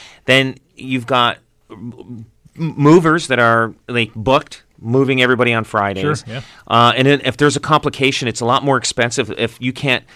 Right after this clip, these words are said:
Speaker 1: take possession of that house on the Friday, then the movers have to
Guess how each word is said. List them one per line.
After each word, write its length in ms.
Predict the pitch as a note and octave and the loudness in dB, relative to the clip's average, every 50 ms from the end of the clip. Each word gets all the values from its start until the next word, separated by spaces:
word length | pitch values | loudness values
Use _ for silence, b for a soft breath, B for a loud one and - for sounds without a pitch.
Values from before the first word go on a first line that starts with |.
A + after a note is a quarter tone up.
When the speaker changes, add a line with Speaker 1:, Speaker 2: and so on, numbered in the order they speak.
| b b b b | b b b b
Speaker 1:
take 240 | - C#3+ D3 D3 - | 0 2 2 2 0
possession 380 | E3 C#3 A#2+ C3 A#2 - - A#2+ | -2 0 0 0 0 0 -4 -2
of 60 | A2 | 0
that 160 | A#2 G#2+ G2 | 0 -2 0
house 260 | A#2 B2+ A#2+ A#2+ - - | -2 -2 -2 -2 -2 -4
on 120 | A2 G#2 | -4 -6
the 60 | G2+ | -6
Friday, 440 | - - C3 C3 C3+ C3+ A2+ A2+ A2 | -6 -2 2 2 2 2 0 -2 -4
then 240 | G#2+ A2 A2+ A2+ G#2+ B B B B B | -4 -4 -6 -6 -8 B B B B B
the 80 | - A2+ | -4 0
movers 360 | B2 D3 E3 D#3 D3+ C#3+ C#3 | 2 4 4 4 2 0 0
have 160 | C3+ C3+ B2 - | -2 -4 -4 -4
to 100 | A#2 | -8